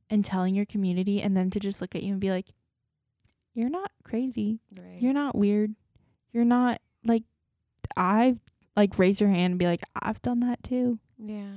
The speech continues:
Speaker 1: And just be like, "Whoa." <laughs>
Speaker 2: I'm not alone
Speaker 1: I'm
Speaker 2: in my
Speaker 1: not
Speaker 2: struggle.
Speaker 1: alone. And, and that,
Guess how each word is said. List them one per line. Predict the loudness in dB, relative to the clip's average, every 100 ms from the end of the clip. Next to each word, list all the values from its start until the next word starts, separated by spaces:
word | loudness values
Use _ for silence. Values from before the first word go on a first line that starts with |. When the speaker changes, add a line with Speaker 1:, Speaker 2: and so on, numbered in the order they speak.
| -18 -4 6
Speaker 1:
And | 8
just | 8 8
be | 8
like, | 8 4 -4
"Whoa." | 0 6 8 10 10 8 6 -2 _ _ 6
<laughs> |
Speaker 2:
I'm | 8 10 8 6 0 -14 -14
not | -12
alone | -10 -10 2 6
Speaker 1:
I'm | 8
Speaker 2:
in | 10
my |
Speaker 1:
not | 8
Speaker 2:
struggle. | 8 8 8
Speaker 1:
alone. | 8 10 10 8 6 0 _ -20 -20 -20 _ 4
And, | 8 10 10 8 6 0 _ _ _ _ _ _ _
and | 8 10 10
that, | 8 4